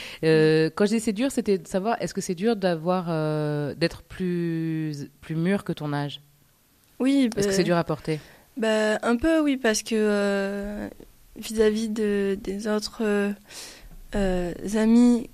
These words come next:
Speaker 2: qui ont mon âge, euh, on sent le décalage, quoi.
Speaker 1: Voilà. Et du coup, euh, quoi, tu t'embêtes ou
Speaker 2: Ouais, ouais. <laughs> Oui.
Speaker 1: <laughs> C'est vrai ?
Speaker 2: Ah oui.
Speaker 1: D'accord. Et ici, c'est pas pareil,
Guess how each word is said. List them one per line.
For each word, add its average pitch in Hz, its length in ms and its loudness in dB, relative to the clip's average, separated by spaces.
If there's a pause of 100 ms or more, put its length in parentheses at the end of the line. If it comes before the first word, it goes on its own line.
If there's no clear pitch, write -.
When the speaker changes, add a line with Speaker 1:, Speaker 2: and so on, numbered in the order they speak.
(140)
Speaker 2:
qui - 240 0
ont 214 80 4
mon 208 240 2
âge, 262 340 4
euh, 190 380 -2 (260)
on 196 140 -4
sent 247 280 2
le 233 120 4
décalage, 220 580 -4
quoi. - 140 -10
Speaker 1:
Voilà. 143 340 0 (340)
Et 139 120 -4
du 123 140 -8
coup, 170 320 0
euh, 131 480 2
quoi, 127 160 -2
tu - 120 -12
t'embêtes 175 760 4
ou 220 60 0
Speaker 2:
Ouais, 202 300 2 (140)
ouais. 170 140 -8 (560)
<laughs> 208 80 2 (240)
Oui. 233 200 2 (200)
Speaker 1:
<laughs> - 200 -4
C'est 165 120 4
vrai ? 190 200 6 (280)
Speaker 2:
Ah 208 140 -4
oui. 196 180 -4 (800)
Speaker 1:
D'accord. 156 480 0
Et 143 60 -2
ici, 160 180 0
c'est 156 100 2
pas 120 100 2
pareil, 131 360 0